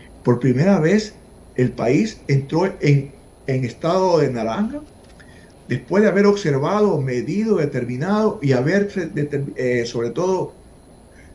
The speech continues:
configurado el fenómeno del Niño, ahora se pasa a alerta amarilla, ¿no? Creo que es lo correcto, creo que es lo, es lo más apropiado. Yo, eh, eso hay que rescatar. Y no solamente el gobierno,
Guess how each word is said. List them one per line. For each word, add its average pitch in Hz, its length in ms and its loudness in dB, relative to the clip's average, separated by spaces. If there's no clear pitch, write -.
configurado 143 720 2
el 160 60 2
fenómeno 165 360 0
del 156 100 0
Niño, 214 280 2
ahora 147 200 2
se 135 160 -8
pasa 143 520 -6
a 113 280 -6
alerta 127 680 0
amarilla, 98 680 2
¿no? 147 300 2
Creo 226 420 2
que 147 340 4
es 156 100 6
lo 160 220 4
correcto, 123 480 -4
creo 185 200 4
que 220 160 2
es 208 60 6
lo, 202 260 4
es 151 80 4
lo 156 120 4
más 156 200 0
apropiado. 123 520 -4
Yo, 131 380 2
eh, - 300 -6
eso 151 180 2
hay 202 60 4
que 202 120 -2
rescatar. 131 560 -4
Y 156 40 2
no 202 100 6
solamente 202 420 4
el 165 100 4
gobierno, 131 500 2